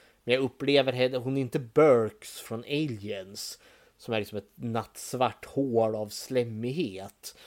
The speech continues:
Eh, utan hon har liksom, hon har gjort dåliga val. Eh,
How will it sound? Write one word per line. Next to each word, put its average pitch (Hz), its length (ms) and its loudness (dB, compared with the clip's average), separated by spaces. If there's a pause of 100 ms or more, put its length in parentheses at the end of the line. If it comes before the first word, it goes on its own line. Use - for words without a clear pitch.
(520)
Eh, 143 260 4
utan 139 320 4
hon 123 240 -2
har 123 60 2
liksom, 117 200 -10
hon 123 100 -6
har 131 80 2
gjort 113 200 -2
dåliga 117 460 2
val. 135 480 6 (600)
Eh, 123 360 8